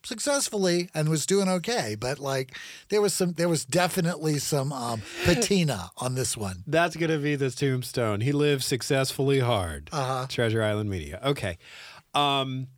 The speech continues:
Speaker 2: Mary Kay would get dropped off at school in a Mercedes-Benz, which was unheard of then, even in Newport Beach, Orange County.
Speaker 1: Which I do not believe for a
Speaker 2: Not a
Speaker 1: minute.
Speaker 2: minute. It's Orange County. It's m-, the
Speaker 1: A
Speaker 2: land of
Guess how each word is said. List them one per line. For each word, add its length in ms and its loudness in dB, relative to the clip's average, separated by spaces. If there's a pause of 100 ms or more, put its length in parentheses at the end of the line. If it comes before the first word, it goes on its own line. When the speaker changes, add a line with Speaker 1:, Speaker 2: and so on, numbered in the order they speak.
(240)
Speaker 2:
Mary 280 2
Kay 240 2
would 140 -2
get 140 0
dropped 320 0
off 180 0
at 100 -6
school 320 -2
in 80 -4
a 40 -4
Mercedes-Benz, 960 -4
which 180 -10
was 140 -6
unheard 560 -2
of 220 -2
then, 260 -4
even 240 -4
in 160 -4
Newport 420 -6
Beach, 280 -6
Orange 240 -6
County. 460 -4
Speaker 1:
Which 200 -4
I 140 -2
do 400 -2
not 260 -2
believe 380 -4
for 280 -8
a 200 -4
Speaker 2:
Not 440 2
a 60 2
Speaker 1:
minute. 360 4
Speaker 2:
minute. 320 -4
It's 180 -2
Orange 260 -2
County. 420 -4
It's 200 -6
m-, 200 -4
the 100 -4
Speaker 1:
A 20 0
Speaker 2:
land 300 0
of 60 4